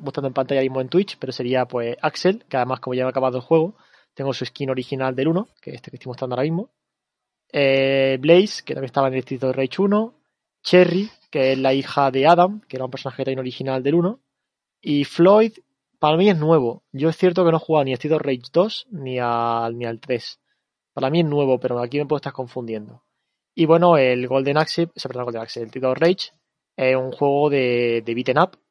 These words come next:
eh, un clásico del beaten up, beaten up, y que no sepa qué, qué es el género beaten up, pues básicamente avanzar y machacar enemigos, generalmente en una perspectiva horizontal,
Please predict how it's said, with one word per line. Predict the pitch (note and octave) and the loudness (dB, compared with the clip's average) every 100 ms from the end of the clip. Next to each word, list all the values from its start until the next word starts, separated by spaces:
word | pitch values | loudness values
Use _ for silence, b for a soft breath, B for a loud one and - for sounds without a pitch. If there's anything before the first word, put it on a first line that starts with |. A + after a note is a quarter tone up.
| _ - | _ -14
eh, | C#3 - - | -12 -10 -12
un | C3 | -12
clásico | B2+ C3+ - C3 | -2 -2 -2 -4
del | B2+ B2 | -4 -4
beaten | B2+ D3 | -2 -2
up, | F3 | -2
beaten | C#3+ C3+ D3 | -4 -4 -2
up, | F3+ - | -4 -6
y | - | -18
que | - | -12
no | B2 | -10
sepa | B2+ C3 | -4 -4
qué, | C3 C3 C3 | -2 -4 -4
qué | C3+ | -6
es | B2+ | -4
el | C3 B2+ B2 | -4 -6 -10
género | - C3+ B2+ | -10 -6 -6
beaten | B2+ C3+ | -4 0
up, | E3 - _ | -2 -2 _
pues | - B2 | -14 -12
básicamente | B2 - B2 B2+ B2+ C3 B2 A#2+ A#2 A2+ A#2 _ _ _ _ | -12 -10 -8 -6 -4 -2 0 0 0 -4 -8 _ _ _ _
avanzar | C#3 B2 A#2+ - C3+ | -2 0 0 0 -2
y | C3+ | -2
machacar | C3+ C#3 B2+ B2+ B2+ B2+ | -4 -4 0 2 2 2
enemigos, | B2+ B2+ C#3+ D3+ E3+ G3 _ _ _ _ | -2 -4 -4 0 0 -2 _ _ _ _
generalmente | - B2+ C3 C#3 C#3 D3 | -10 -4 -4 -2 0 0
en | C3+ B2+ | 0 -4
una | C3 | -4
perspectiva | B2+ B2+ - C3+ C#3 | -6 -10 -10 -2 2
horizontal, | C3+ B2+ - A2+ A2 A#2+ A2 | 2 0 -6 -14 -4 -4 -4